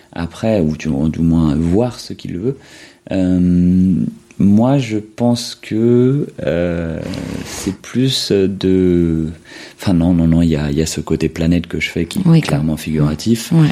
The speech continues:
Speaker 1: Euh, après, c'est vrai que dans mon idée de recherche, euh, et c'est finalement ce qui se passe, euh, euh,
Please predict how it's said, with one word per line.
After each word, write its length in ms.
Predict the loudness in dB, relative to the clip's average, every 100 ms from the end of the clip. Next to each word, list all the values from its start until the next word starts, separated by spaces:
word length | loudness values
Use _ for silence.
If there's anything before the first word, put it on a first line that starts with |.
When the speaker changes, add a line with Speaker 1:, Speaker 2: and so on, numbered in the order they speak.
| 0 -16 -14 -4
Speaker 1:
Euh, 480 | 0 2 4 4 4 0 -16 -8
après, 220 | -4 -2
c'est 140 | 0 0
vrai 160 | 0
que 320 | 0 0 -2 -4
dans 220 | -8 -2 2
mon 140 | 4
idée 220 | 4 4
de 80 | 2
recherche, 840 | 2 0 0 0 -2 -2 -4 -10 -10 -6
euh, 420 | -2 -2 -2 -4 -4
et 120 | -4
c'est 260 | 0 0 0
finalement 720 | 0 2 2 2 2 2 0
ce 100 | -6
qui 140 | -8
se 100 | -6
passe, 340 | -4 -2 -4 -6
euh, 200 | -4 -6 -8 -10 -14 -20 -20 -20 -18 -18 -20 -20 _ -10 -4
euh, 320 | -2 -2